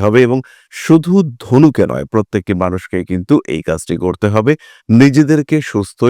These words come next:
সাবধান, সচেতন রাখার চেষ্টা, এটা যতটা সম্ভব করতে হবে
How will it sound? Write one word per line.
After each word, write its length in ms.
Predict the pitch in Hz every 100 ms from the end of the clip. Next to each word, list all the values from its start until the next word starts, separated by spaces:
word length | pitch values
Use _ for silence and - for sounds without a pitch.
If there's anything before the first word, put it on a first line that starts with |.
| 123
সাবধান, 400 | 101 85 82 101 104
সচেতন 420 | 87 80 85 90 87
রাখার 240 | 85 90 87 -
চেষ্টা, 280 | 92 - 131 - - _ - 120
এটা 200 | - 156 143 90
যতটা 440 | 104 90 - 92 107 - -
সম্ভব 520 | 90 90 90 113 120 87 - _ _
করতে 280 | 120 104 - 95
হবে 200 | 95